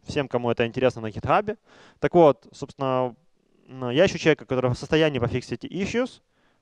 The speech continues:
с по-, с моей помощью. Неважно даже уровень человека, всему можно научиться, это, это мой поинт.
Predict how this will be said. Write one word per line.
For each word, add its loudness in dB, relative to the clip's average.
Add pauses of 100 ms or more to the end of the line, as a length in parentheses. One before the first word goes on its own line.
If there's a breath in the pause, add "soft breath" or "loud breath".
с -20
по-, 0
с -16
моей -2 (440)
помощью. 2 (220)
Неважно 4
даже 0
уровень 2
человека, 0
всему -6
можно 0
научиться, -4
это, -6 (120)
это -8
мой -8
поинт. -12